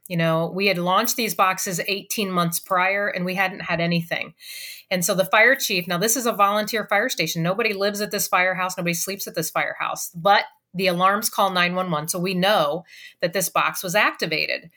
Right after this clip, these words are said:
And so the fire chief headed down to the station, and Warren Smith, who is the assistant fire chief, said,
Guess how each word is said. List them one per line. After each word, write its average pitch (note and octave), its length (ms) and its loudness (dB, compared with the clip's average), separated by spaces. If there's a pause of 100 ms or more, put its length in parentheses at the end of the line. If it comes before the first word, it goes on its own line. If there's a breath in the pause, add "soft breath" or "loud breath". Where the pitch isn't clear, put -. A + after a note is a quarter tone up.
(540 loud breath)
And F#3+ 460 2
so G3 460 4
the F3+ 100 2
fire A3 300 4
chief G#3 240 -2
headed F#3+ 240 0
down F3+ 240 2
to F3+ 40 -4
the E3 120 -2
station, F3+ 640 0
and E3+ 300 0
Warren F#3+ 260 2
Smith, A3+ 360 0
who G3+ 120 -2
is E3+ 160 0
the E3 160 2
assistant A#3+ 420 -4
fire D#3+ 200 2
chief, F3 180 -6
said, E3+ 360 0